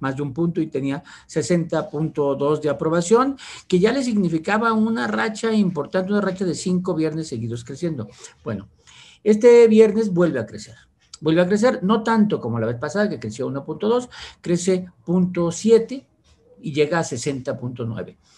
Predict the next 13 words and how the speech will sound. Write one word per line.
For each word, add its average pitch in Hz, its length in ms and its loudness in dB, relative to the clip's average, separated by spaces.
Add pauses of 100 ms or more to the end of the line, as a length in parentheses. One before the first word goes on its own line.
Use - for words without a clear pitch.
(640)
Es 175 140 -2
mucho, 175 760 2
nomás 170 340 -2
para 247 180 0
darles 214 260 2
una 226 100 -2
referencia, 202 380 -2
es 240 60 -2
el 233 80 0
mayor 196 280 2
dato 196 680 -2
del 156 180 -2
año. 131 320 -2